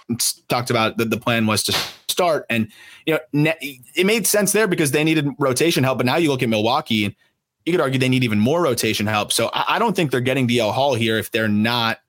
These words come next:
planning on at least trying him as a starter first. You have to exhaust that option before moving him to the bullpen because there's just so much more value in that regard. I'm gonna get into the changes that D L, D L Hall made, and everything, but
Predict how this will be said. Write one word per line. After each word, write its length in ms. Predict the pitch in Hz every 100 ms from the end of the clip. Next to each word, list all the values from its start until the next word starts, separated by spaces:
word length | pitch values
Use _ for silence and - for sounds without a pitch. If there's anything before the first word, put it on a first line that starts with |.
| _ _ _ _
planning 320 | 143 135 127
on 140 | 117 110
at 160 | 123
least 260 | 214 - -
trying 380 | - 147 160 139
him 100 | 117
as 120 | 113
a 40 |
starter 320 | - 123 110
first. 240 | - 110 -
You 80 | 117
have 260 | - 139 -
to 80 |
exhaust 420 | 113 107 110 107 107
that 140 | 101
option 560 | 113 131 - 104 95 - _
before 540 | - 123 - 147 123 113
moving 280 | 120 110 104
him 100 | 101
to 80 |
the 100 | 95
bullpen 480 | 123 156 - 110 104
because 260 | 98 101 92
there's 100 | 98
just 140 | 101
so 120 | -
much 180 | 104 98
more 140 | 98 90
value 360 | 123 139 110
in 100 | 95
that 160 | 92 -
regard. 440 | 107 131 160 123 - _ _ _ _ _
I'm 60 | 196
gonna 120 | 240
get 120 | 214
into 140 | 202 139
the 100 | 117
changes 440 | - 117 123 131
that 100 | 151
D 120 | 156
L, 320 | 151 147 - -
D 160 | 135 147
L 160 | 143
Hall 200 | 143 143
made, 400 | 143 139 151 156 _ _
and 100 | 147
everything, 340 | 151 151 160 143
but 200 | 127